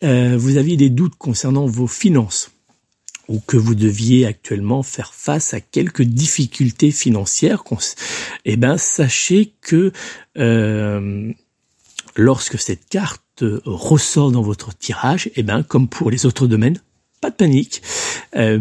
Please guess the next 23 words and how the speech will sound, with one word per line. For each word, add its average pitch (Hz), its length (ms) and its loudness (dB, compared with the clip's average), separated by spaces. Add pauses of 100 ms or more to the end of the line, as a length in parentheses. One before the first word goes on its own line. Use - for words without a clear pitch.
puisque - 440 -2
la 156 300 2
carte - 520 -8
bleue 123 260 2
de 135 80 0
l'oracle 120 320 0
de 120 60 2
Béline 117 360 2
vous 156 280 0
annonce 131 420 2
que - 220 -4
les 143 420 2
semaines 120 560 2
et 151 60 0
les 110 100 2
mois 127 280 2
à 196 60 0
venir, 127 520 2 (560)
euh, 107 580 0
vont 120 460 0
vous 131 220 0
réserver 113 600 2 (380)
de, 151 400 4